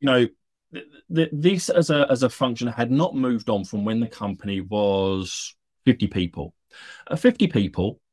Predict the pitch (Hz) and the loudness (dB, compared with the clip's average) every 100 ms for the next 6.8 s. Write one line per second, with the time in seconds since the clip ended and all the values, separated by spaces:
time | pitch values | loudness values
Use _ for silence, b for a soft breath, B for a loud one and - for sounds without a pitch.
0 | _ - 127 160 151 147 160 180 180 156 | _ 0 2 4 4 2 2 4 4 4
1 | 143 123 - 190 143 135 131 131 123 117 | 2 -2 2 4 6 6 4 2 -2 -4
2 | - 110 110 98 - 87 104 - 107 101 | -4 -4 -2 -4 -6 -6 -6 -2 -4 -4
3 | 117 104 95 - 92 82 82 - 135 107 | -4 -2 -2 -2 -2 -2 -4 -2 -2 0
4 | 110 92 82 98 98 113 95 95 _ _ | -2 -2 -4 -4 -2 -2 -2 -6 _ _
5 | _ _ _ _ _ _ _ 131 131 113 | _ _ _ _ _ _ _ 2 4 4
6 | 135 110 107 95 85 98 98 90 | 4 4 2 0 -2 -2 -2 -4